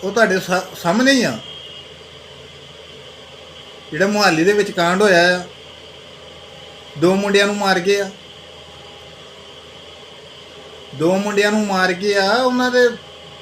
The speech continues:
ਕੀ, ਉਹਨਾਂ ਦੇ ਬੀ-, ਬੀਤਦੀ ਪਈ ਆ ਉਹਨਾਂ ਦੇ ਪਰਿਵਾਰ ਦੇ।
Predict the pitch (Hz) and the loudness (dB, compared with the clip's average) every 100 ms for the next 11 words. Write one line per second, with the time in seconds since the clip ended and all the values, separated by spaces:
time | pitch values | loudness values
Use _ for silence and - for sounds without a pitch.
0 | - - - - - - - - - - | -20 -20 -20 -20 -20 -20 -20 -20 -20 -20
1 | - 220 226 247 247 247 226 208 185 170 | -12 -4 -2 0 0 0 0 -2 -10 -8
2 | 175 202 180 214 214 220 220 214 214 214 | -6 -4 -4 -2 2 2 2 0 0 -2
3 | 208 196 185 170 165 170 | -4 -2 -2 -2 -4 -10